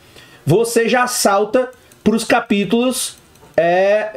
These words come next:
pros capítulos finais do livro. Então, você vai começar a partir do vinte e três. Então, do vinte e três ao capítulo trinta e seis. Então, aqui você tem o foco, é, é, do, do conteúdo,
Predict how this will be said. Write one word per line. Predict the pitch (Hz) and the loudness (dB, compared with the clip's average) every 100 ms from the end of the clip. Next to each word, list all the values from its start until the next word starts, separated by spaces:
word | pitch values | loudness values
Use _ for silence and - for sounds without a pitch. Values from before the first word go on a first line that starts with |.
| - | -4
pros | 185 | -2
capítulos | 185 208 208 190 226 | 0 -2 -2 -2 -2
finais | - 226 202 202 | 0 0 0 0
do | 277 | 0
livro. | 240 170 127 | 0 0 -2
Então, | 135 196 220 240 | 0 0 0 -2
você | 180 196 208 | -2 0 0
vai | 202 202 | 0 0
começar | 220 202 190 202 | 0 0 0 0
a | |
partir | 196 202 - 214 196 | 0 -2 0 0 0
do | 214 | 0
vinte | 170 214 214 | 0 -2 -2
e | 240 | 0
três. | 208 160 123 | 0 0 -2
Então, | 185 185 175 | -2 0 -2
do | 170 214 | 0 0
vinte | 214 226 | 0 0
e | 262 | -2
três | - 214 220 311 - - _ _ - - - | 0 0 0 -4 -8 -12 _ _ -20 -20 -10
ao | - 233 | -4 -2
capítulo | 240 - - 220 214 247 254 | 0 -2 0 -2 0 0 -2
trinta | - 214 214 269 | -2 -2 0 0
e | |
seis. | 269 220 170 113 170 | 0 -2 0 -2 -2
Então, | 170 185 180 202 - - - | -2 0 -2 -4 -10 -16 -6
aqui | 196 - 185 196 - - - | -4 -2 -2 -2 -4 -10 -2
você | 180 233 220 | 0 2 0
tem | 208 - 190 196 | -2 0 0 0
o | 226 | -2
foco, | - - 190 185 190 240 247 - _ - | -2 0 2 2 0 -2 -4 -6 _ -8
é, | - 160 165 165 156 147 156 151 | -2 0 2 2 0 0 0 0
é, | |
do, | 135 170 196 185 151 147 | 0 0 0 0 -2 0
do | 139 | -2
conteúdo, | 175 214 233 247 233 190 190 208 208 | 0 0 0 0 0 0 -2 -2 -2